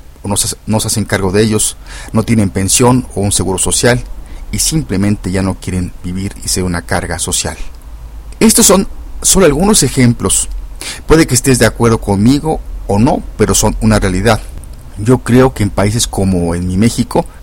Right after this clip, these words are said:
que es donde vivo, se debería empezar a legislar al respecto. ¿Quieres profundizar más sobre este tema? Te invito a que leas, por ejemplo, este libro que es, se titula Cuando la vida ya no es vida, Eutanasia,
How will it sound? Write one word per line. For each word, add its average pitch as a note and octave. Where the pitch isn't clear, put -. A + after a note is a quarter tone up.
que A2+
es G#2+
donde G#2
vivo, B2+
se -
debería C3
empezar E3
a A2+
legislar A2
al A2
respecto. -
¿Quieres C#3+
profundizar C3
más B2+
sobre A2
este B2
tema? E3
Te G3
invito A3
a -
que C3+
leas, C#3
por A2
ejemplo, A2+
este B2
libro C3+
que A2
es, -
se A#2
titula B2+
Cuando A2+
la G#2
vida C#3
ya A2
no G#2+
es -
vida, C3+
Eutanasia, A2+